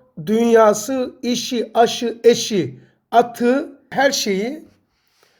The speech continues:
insanın kendi düşüncelerinin içerisindedir. Bak, uzaktan bakınca şoför arabanın içinde, arabanın içine git.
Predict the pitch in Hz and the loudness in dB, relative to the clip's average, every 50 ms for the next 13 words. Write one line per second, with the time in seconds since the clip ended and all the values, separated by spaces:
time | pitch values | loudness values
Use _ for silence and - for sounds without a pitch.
0 | _ _ _ _ _ _ _ _ _ _ _ 226 240 254 233 - - 233 214 226 | _ _ _ _ _ _ _ _ _ _ _ 4 4 4 4 4 4 4 4 4
1 | 247 285 302 320 - - - 208 214 220 214 240 185 214 208 214 - 220 214 190 | 4 2 2 -2 -6 -6 -2 -2 0 0 0 -2 -2 -2 -4 -4 -2 -2 0 4
2 | 214 202 196 202 202 202 196 185 - - 208 180 165 - - 185 175 175 151 123 | 4 4 6 6 4 4 0 -4 -2 -2 -2 -2 -2 -4 -6 -4 -4 -4 -4 -6
3 | 139 - - - _ _ _ _ _ _ _ _ _ _ _ _ _ _ _ _ | -8 -12 -16 -20 _ _ _ _ _ _ _ _ _ _ _ _ _ _ _ _
4 | 165 - - - - 160 220 220 214 214 254 247 240 240 226 233 - 247 247 240 | -18 -18 -16 -14 -4 -2 -2 -2 2 2 2 4 4 2 0 0 0 0 0 0
5 | 208 226 240 240 269 294 330 - - _ _ _ _ _ _ _ _ _ _ _ | 2 2 2 2 2 0 -6 -10 -16 _ _ _ _ _ _ _ _ _ _ _
6 | _ _ _ _ - - - 208 202 196 202 254 247 247 240 240 247 233 262 269 | _ _ _ _ -14 -4 0 0 0 4 4 6 6 6 6 4 4 2 0 -2
7 | 277 269 - 277 277 277 285 285 - - 190 190 208 226 262 285 302 330 330 - | -2 -4 -6 -6 -4 -4 -4 -6 -4 -4 -2 -2 0 2 2 2 2 0 -4 -6
8 | - 277 277 254 214 - 339 330 - _ _ _ | -6 -6 -6 -6 -6 -8 -10 -12 -12 _ _ _